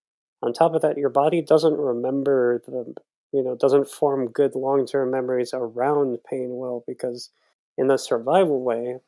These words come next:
you get bit by, uh, by an alligator. Your, your body's only response, your mind is just, "Avoid alligators. That's a good plan." You know, like, don't go there. But it doesn't really try to record the experience of it, 'cause that's not very helpful, you know?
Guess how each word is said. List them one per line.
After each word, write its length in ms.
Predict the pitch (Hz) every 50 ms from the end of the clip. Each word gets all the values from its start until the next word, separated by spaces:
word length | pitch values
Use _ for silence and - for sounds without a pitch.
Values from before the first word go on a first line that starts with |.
| _ -
you 140 | - 156 156
get 220 | 180 175 156 160
bit 200 | 165 165 147 -
by, 400 | - 147 147 147 147 147 143 147
uh, 360 | 147 151 147 147 147 147 143 -
by 140 | - 160 156
an 140 | 156 151 147
alligator. 580 | 151 147 139 127 120 127 120 107 104 107 - _ _ _ _ -
Your, 140 | - 123 - _
your 140 | - 139 147
body's 320 | 156 180 185 175 170 156 170
only 160 | 160 156 151
response, 520 | 139 139 135 - - 147 143 139 131 -
your 80 | - 117
mind 320 | 127 143 151 143 135 131
is 160 | 127 120 -
just, 300 | - 123 120 - - _ _
"Avoid 280 | 170 175 226 262 226 190
alligators. 560 | 180 175 160 147 131 131 120 107 101 104 117 -
That's 180 | - 160 160
a 60 | 160 127
good 160 | 139 123 117
plan." 240 | - - - - - - _
You 160 | 139 139 135
know, 160 | 127 131 131
like, 220 | 127 123 120 135 -
don't 180 | 139 139 135
go 180 | - 131 120 113
there. 220 | 107 - - - - _
But 100 | - 147
it 100 | 151 156
doesn't 240 | - 202 180 185 165
really 280 | 156 165 165 156 147 139
try 240 | - - 147 135 139
to 80 | 139 127
record 580 | 120 113 113 - - 135 127 123 120 113 120 _ _ _ _ _ _ -
the 100 | 131 127
experience 680 | 120 120 - - - - 131 127 117 110 113 107 - -
of 100 | - -
it, 160 | - - - - _ _ _ _ _ _
'cause 120 | 120 123
that's 240 | 143 139 123 - -
not 200 | 147 139 123 -
very 240 | 135 135 131 120 127 -
helpful, 460 | - 123 - - - - - 143 - _ _ _ _ _
you 140 | - 127 120
know? 240 | 117 117 117 123